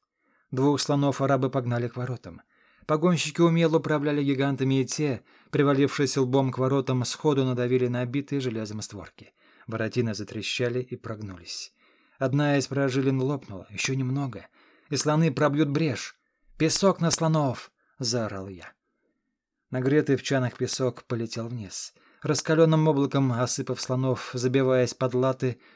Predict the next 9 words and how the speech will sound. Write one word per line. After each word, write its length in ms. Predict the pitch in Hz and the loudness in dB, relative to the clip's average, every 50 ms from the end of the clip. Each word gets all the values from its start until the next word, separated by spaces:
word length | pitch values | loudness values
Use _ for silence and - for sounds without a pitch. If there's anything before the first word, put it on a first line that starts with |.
| _ _ | _ _
прожигая 580 | - 151 147 131 127 135 123 120 120 117 117 117 | 0 0 2 2 2 0 0 0 -2 -2 -2 -4
кожу. 380 | - - 120 110 98 92 87 87 | -6 -10 -10 -10 -10 -12 -10 -12
Слоны 600 | - - 131 131 139 143 147 143 131 110 - - - - - - - | -6 -2 0 0 2 2 2 2 0 0 -4 -8 -16 -20 -20 -16 -8
обезумели 600 | - 143 135 151 139 127 143 151 143 143 139 139 | -4 0 0 0 2 2 2 2 4 4 4 4
и 40 | 135 | 2
бросились 500 | 127 123 123 127 120 - 127 123 117 117 | 2 2 2 0 0 0 -2 -4 -4 -2
бежать, 520 | 117 127 120 120 131 117 110 - - - - | -2 -2 -2 -2 -4 -6 -6 -6 -8 -4 -4
растаптывая 800 | 131 131 123 - - - 117 104 - - - 110 98 104 101 95 | -2 -2 -2 -4 -6 -8 -10 -10 -10 -12 -12 -12 -10 -10 -12 -12
пехоту. 440 | - 98 - - 95 82 - 110 | -12 -14 -14 -14 -16 -18 -18 -20